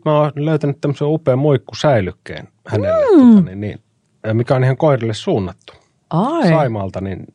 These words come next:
Speaker 1: se on sit herkkupäivänä, niin on vuppe, koirien olut ja <laughs> muikkusäilyke, mikä nautitaan yhdessä.
Speaker 2: Mä, mä en kestä. Ö, mitäs huippukokit ko-, kokkaa arjessa, vai onko silleen, että kun sä tuut duunista, niin joku muu saa tehdä ne ruoat?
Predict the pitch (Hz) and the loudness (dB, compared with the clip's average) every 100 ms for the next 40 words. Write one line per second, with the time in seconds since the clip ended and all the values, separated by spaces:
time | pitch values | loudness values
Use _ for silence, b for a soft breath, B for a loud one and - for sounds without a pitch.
0 | - - 131 123 - 147 127 - 123 117 | -8 -2 0 0 0 -2 -2 -6 -2 0
1 | 107 101 98 104 165 165 139 120 135 127 | 0 -2 -4 -2 -2 -2 -4 0 0 0
2 | 117 113 113 107 - 107 107 B B B | -2 -2 -2 -4 -4 -4 -4 B B B
3 | 165 123 170 - 120 - 127 156 135 165 | 2 4 0 -2 -8 -6 0 0 2 0
4 | 160 135 - b b b b 123 117 113 | -2 -6 -10 b b b b -4 0 2
5 | 110 107 107 - - 104 104 - - - | 0 -2 -6 -18 -10 -4 -2 -2 -8 -8
6 | - 165 202 165 - - B B B - | -2 -2 -2 -6 -8 -20 B B B 0
7 | 208 202 202 - - 277 453 427 302 285 | 2 4 2 -2 -10 -6 -4 -2 0 -2
8 | 196 175 175 - 175 170 - 202 - 185 | 0 -2 -4 -2 0 0 -2 -4 0 0
9 | 202 190 151 147 - 156 170 175 170 156 | 2 0 0 -4 -2 0 0 0 -2 0
10 | 147 156 - 156 156 151 151 160 160 151 | -2 -2 -6 -4 -2 -2 -2 -2 -2 -2
11 | 151 151 151 156 147 143 - 113 - 143 | 0 0 0 0 -2 -2 -2 -4 -2 -4
12 | - - - | -4 -6 -12